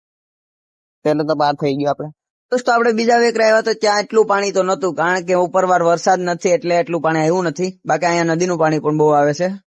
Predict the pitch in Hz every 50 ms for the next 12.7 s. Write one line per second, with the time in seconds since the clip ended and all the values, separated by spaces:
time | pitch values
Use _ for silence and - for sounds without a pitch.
0 | _ _ _ _ _ _ _ _ _ _ _ _ _ _ _ _ _ _ _ _
1 | _ _ 156 165 175 165 175 151 160 156 151 143 156 165 170 165 175 170 175 190
2 | 180 175 180 170 - 180 - 180 175 175 170 180 160 156 147 147 151 151 151 151
3 | 165 190 196 - _ _ _ - 156 156 165 175 165 170 165 165 170 170 160 170
4 | 160 - - 185 190 170 156 151 139 139 131 - _ _ _ _ _ _ _ _
5 | _ _ _ _ - 156 156 170 160 160 156 156 160 165 165 156 160 151 156 151
6 | 139 139 143 156 160 190 196 - _ _ _ _ _ _ _ _ _ _ _ _
7 | _ _ _ _ _ _ _ _ _ _ _ _ _ _ _ _ _ _ _ _
8 | _ - 185 208 220 208 220 233 214 196 202 220 226 226 - - 233 226 240 226
9 | 233 226 220 208 - 196 190 - - - 240 233 233 220 208 196 190 185 180 175
10 | 170 165 160 156 156 147 151 _ _ _ _ _ - 226 254 254 214 185 165 156
11 | 151 151 - 196 220 220 196 180 165 160 156 156 147 160 160 160 160 180 170 180
12 | 180 180 175 165 160 165 156 160 160 156 160 160 175